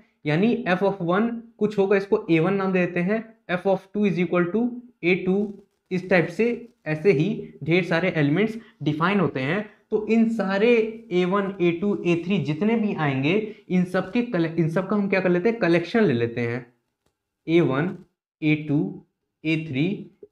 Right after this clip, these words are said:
and so on, जितने भी elements map हो रहे हैं natural number से, उन सब का हम connection ले-, collection ले लेते हैं। तो इसी को हम क्या कहते हैं, इसी को हम sequence ए एन कहते हैं।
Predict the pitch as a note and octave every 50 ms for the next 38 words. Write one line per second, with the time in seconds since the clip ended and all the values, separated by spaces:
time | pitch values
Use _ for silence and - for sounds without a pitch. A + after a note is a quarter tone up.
0 | _ - - D3+ D#3 E3+ F3 E3+ - - C#3+ B2+ B2+ C3 D3+ F#3+ G#3 - - -
1 | _ _ - C3+ D3+ D#3 D#3+ F3 F3+ F3 E3 F#3 A#3 B3 A3 F#3 F3+ E3+ E3 D#3
2 | D#3 D#3+ - - D#3+ D3+ D3 D3 D3 D3 - - C3+ B2 B2 B2 A#2+ C3 D#3 G3
3 | A3 F#3 D#3+ D3+ C#3+ C#3+ D3 D3+ C#3+ C#3 C3 B2 B2+ B2+ B2+ B2 - - F3+ G#3+
4 | A3+ A3 - - - - D#3 D#3+ D3 D#3 D#3+ D#3 - G#3+ G3+ F#3 G3+ A3+ B3 A#3+
5 | - D#3+ D3 D3 D3 D3 - A3 G#3+ F3+ E3+ - - - - D3+ D3+ D3+ - -
6 | G#3+ G3+ E3+ C#3 B2 B2 B2 B2+ A#2+ A#2+ C#3+ F#3 A3 A3 - - - _ _ -
7 | - - - E3+ E3+ - A#3+ A#3+ A#3 G#3+ F#3 E3+ D3+ E3+ D3 B2 C3 B2 B2 -
8 | A#2+ A#2+ C3+ D#3 G3 A3+ A3+ - - - _ - D#3 D3 - G#3 G#3 G#3 F#3 F3
9 | G3 F#3+ F#3+ - - F3 E3 E3+ - G#3 G#3 G#3+ G#3+ G#3 - E3 D#3 E3 F#3 G3+
10 | G#3 G#3 C#3+ B2 A#2 - C3 B2 A#2+ D3 F#3 A3 - -